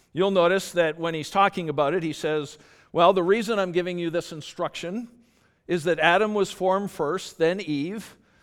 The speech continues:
and Adam was not deceived, but the woman was deceived and became a transgressor. Yet she will be saved through childbearing if they continue in faith, love, and holiness, and self-control.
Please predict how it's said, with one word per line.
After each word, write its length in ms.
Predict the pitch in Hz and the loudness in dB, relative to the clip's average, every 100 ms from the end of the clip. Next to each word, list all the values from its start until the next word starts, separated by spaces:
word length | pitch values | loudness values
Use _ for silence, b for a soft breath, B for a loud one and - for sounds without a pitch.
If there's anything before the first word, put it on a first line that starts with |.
| b | b
and 160 | - 147 | -10 -2
Adam 320 | 151 175 208 | 2 2 0
was 180 | 202 151 | -2 -2
not 220 | 165 151 | -2 -2
deceived, 500 | 147 - 156 147 165 | -4 -8 -4 -4 -4
but 140 | 160 - | -6 -6
the 80 | |
woman 400 | 151 196 240 185 | -4 -2 -2 -2
was 180 | 156 139 | -4 -6
deceived 460 | 131 - 143 143 156 | -10 -12 -6 -6 -6
and 100 | 147 | -8
became 340 | 143 - 147 | -10 -10 -10
a 60 | 131 | -8
transgressor. 840 | - 143 127 107 117 117 143 185 b b b b | -6 -6 -6 -10 -10 -8 -8 -10 b b b b
Yet 200 | 170 143 | -6 -6
she 240 | - 208 | -4 2
will 120 | 233 | 4
be 140 | 190 180 | 4 0
saved 380 | - 180 175 - | -2 0 0 -2
through 120 | 143 | -10
childbearing 680 | - 196 190 151 139 143 165 | 0 2 4 2 0 -2 -6
if 120 | 143 | -8
they 120 | 143 | -8
continue 480 | - 143 175 196 214 | -10 -10 -6 -2 -2
in 80 | 208 | -2
faith, 500 | - 143 147 143 - b b - | -2 -2 -2 -4 -14 b b -6
love, 420 | 123 156 175 175 | 2 6 6 4
and 140 | 165 | -2
holiness, 580 | 139 170 151 135 131 - | -2 0 0 -4 -6 -8
and 100 | 139 | -12
self-control. 920 | - 143 139 - 143 151 139 135 - | -6 -4 -4 -8 -12 -8 -8 -10 -16